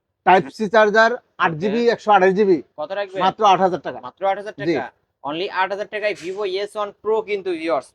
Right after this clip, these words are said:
Speaker 2: নিতে পারেন, Vivo এস ওয়ান Pro। তারপর?
Speaker 1: তারপর আমরা দেখাবো Vivo ওয়াই সত্তর এস।
Speaker 2: Vivo ওয়াই সত্তর এস
Speaker 1: ফাইভ জি।
Speaker 2: ফাইভ জি।
Speaker 1: বক্স চার্জার সহ আট জিবি দুশো ছাপ্পান্ন জিবি, মাত্র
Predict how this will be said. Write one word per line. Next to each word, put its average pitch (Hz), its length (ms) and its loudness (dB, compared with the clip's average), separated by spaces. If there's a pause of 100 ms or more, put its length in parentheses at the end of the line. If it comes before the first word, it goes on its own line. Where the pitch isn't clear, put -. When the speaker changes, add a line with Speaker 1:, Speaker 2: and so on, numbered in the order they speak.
Speaker 2:
নিতে 190 220 -4
পারেন, 156 240 0
Vivo 160 180 -10 (120)
এস 170 140 -12
ওয়ান 170 100 -10 (100)
Pro। 143 140 -8 (540)
তারপর? 156 400 -2
Speaker 1:
তারপর 185 320 6
আমরা 226 220 4
দেখাবো 226 320 4 (1120)
Vivo 196 220 4
ওয়াই 220 220 8
সত্তর 220 340 6
এস। 165 100 2 (260)
Speaker 2:
Vivo 160 160 -16 (100)
ওয়াই 185 180 -4 (100)
সত্তর 220 100 0
এস - 20 6
Speaker 1:
ফাইভ 196 120 10 (120)
জি। 214 100 8 (220)
Speaker 2:
ফাইভ 180 160 -6 (140)
জি। 156 120 -14 (160)
Speaker 1:
বক্স 180 200 2
চার্জার 214 300 0
সহ 220 120 0 (200)
আট 170 160 0
জিবি 208 220 -2
দুশো 214 260 -2
ছাপ্পান্ন 214 280 -4 (100)
জিবি, 220 180 -2 (560)
মাত্র 185 180 0